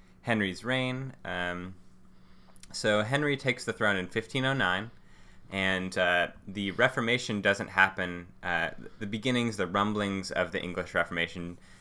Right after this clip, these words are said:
doesn't happen until fifteen thirty or so, maybe a little longer, a little later, depending.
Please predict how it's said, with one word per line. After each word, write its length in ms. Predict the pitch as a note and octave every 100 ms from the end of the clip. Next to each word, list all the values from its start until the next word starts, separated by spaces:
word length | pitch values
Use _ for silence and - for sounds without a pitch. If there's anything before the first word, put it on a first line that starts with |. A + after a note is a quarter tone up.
| -
doesn't 240 | G#2+ -
happen 400 | - F#2+ F#2 F#2
until 680 | F2 F2 - F2 E2+ E2+ E2+ - - -
fifteen 420 | - D3 - A#2
thirty 340 | G#2+ F2+ D2+ A#1+
or 80 | -
so, 280 | - - -
maybe 240 | G#2+ G2
a 60 | F2+
little 200 | E2 D#2
longer, 400 | C#2+ D2 - F#2+ -
a 20 | F#2
little 140 | E2
later, 300 | B1+ A1 F#2+ -
depending. 400 | - - -